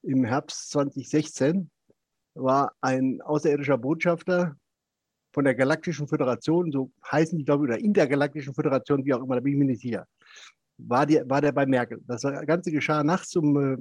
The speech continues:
zwei bis vier Uhr irgendwo. Da hab ich also geschlafen, ich hab das gesehen.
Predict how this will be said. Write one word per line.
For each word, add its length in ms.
zwei 340
bis 200
vier 180
Uhr 400
irgendwo. 540
Da 80
hab 120
ich 200
also 160
geschlafen, 500
ich 60
hab 120
das 160
gesehen. 460